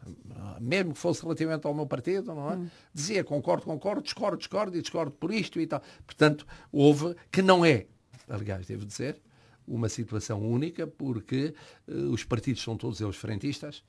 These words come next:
Speaker 1: e o Partido Social Democrata é naturalmente frentista.
Speaker 2: Hum.
Speaker 1: Quer dizer, eh, tem um leque de, até de ex-líderes e de militantes ou dirigentes ou ex-dirigentes muito livres e independentes na sua opinião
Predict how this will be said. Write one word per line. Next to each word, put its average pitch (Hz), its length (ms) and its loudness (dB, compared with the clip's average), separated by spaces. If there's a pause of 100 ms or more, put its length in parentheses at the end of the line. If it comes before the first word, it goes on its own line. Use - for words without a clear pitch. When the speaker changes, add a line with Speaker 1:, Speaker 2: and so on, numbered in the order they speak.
(680)
Speaker 1:
e 135 100 2
o 120 60 2
Partido 110 240 -6
Social 104 220 -4
Democrata 120 420 -4
é 139 100 -2
naturalmente 131 800 -4
frentista. 127 520 -8 (100)
Speaker 2:
Hum. 190 60 -4
Speaker 1:
Quer 165 80 -2
dizer, 127 340 -8 (340)
eh, 117 540 -6
tem 127 140 -2
um 123 200 2
leque 135 340 0
de, 110 200 -4
até 120 200 -2
de 120 100 -2
ex-líderes 110 680 -4 (420)
e 120 240 2
de 120 480 0
militantes 117 1200 0
ou 107 140 -8
dirigentes 120 540 -2
ou 117 100 -2
ex-dirigentes 139 640 -2
muito 156 480 -4 (160)
livres 147 400 -2
e 135 40 -4
independentes 123 540 -4
na 131 140 -6
sua 101 340 -8 (300)
opinião 123 640 2